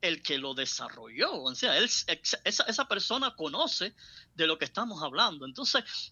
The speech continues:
esos aspectos son bien pequeños y se pueden solucionar fácilmente, incluso con estas herramientas,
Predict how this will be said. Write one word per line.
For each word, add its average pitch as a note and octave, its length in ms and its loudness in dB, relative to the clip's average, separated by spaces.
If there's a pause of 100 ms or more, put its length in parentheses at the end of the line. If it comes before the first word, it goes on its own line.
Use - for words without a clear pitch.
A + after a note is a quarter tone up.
(140)
esos C4 260 2
aspectos C#4 560 0
son F3+ 320 -2
bien A3+ 240 0
pequeños F3 640 -2 (260)
y A3 80 2
se G3 160 2
pueden B3+ 280 -2
solucionar G3 500 -2
fácilmente, F3+ 840 -2
incluso G3+ 540 -4
con D3 160 -4
estas B3+ 220 -2
herramientas, G3+ 640 0